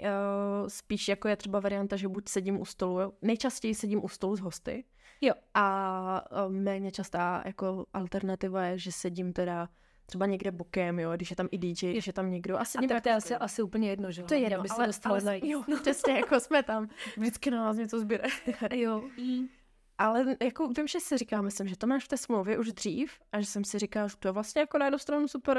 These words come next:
Speaker 1: jako nápad si to aspoň i takhle pojistit.
Speaker 2: No, protože víš co, já, já ty lidi neznám.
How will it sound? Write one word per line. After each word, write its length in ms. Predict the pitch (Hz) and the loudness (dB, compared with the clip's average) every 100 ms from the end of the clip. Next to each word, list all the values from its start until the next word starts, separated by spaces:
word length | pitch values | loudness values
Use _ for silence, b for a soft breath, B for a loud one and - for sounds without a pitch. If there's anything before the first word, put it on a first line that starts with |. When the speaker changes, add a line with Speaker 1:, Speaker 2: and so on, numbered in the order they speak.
| - | 0
Speaker 1:
jako 200 | - 262 | -4 0
nápad 380 | 277 269 240 - | 0 2 0 0
si 180 | 262 | -4
to 220 | 240 254 240 | 0 -2 -2
aspoň 280 | - 262 262 | -2 -2 0
i 80 | |
takhle 280 | 247 240 254 | -2 0 0
pojistit. 520 | 254 370 339 - - | 0 0 0 -2 0
Speaker 2:
No, 100 | 247 | 0
protože 440 | 285 220 240 269 269 | 0 -2 -2 0 0
víš 140 | 302 | -2
co, 100 | - | 0
já, 140 | 269 220 | 2 2
já 180 | 208 | 0
ty 100 | 208 | -2
lidi 180 | 202 208 | -2 0
neznám. 560 | 240 190 269 254 151 | 0 2 0 0 -2